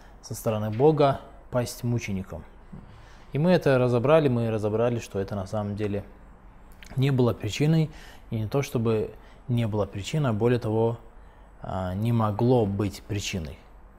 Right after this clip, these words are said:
Прежде всего потому, что, а, все, что приказывается, все,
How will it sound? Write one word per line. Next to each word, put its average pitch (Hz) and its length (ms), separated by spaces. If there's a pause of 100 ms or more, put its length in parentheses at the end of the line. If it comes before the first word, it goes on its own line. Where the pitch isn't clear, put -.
(1080)
Прежде 175 240
всего 165 180
потому, 143 320
что, 127 340 (560)
а, 101 460 (800)
все, - 320
что - 400 (2000)
приказывается, 107 760
все, 123 520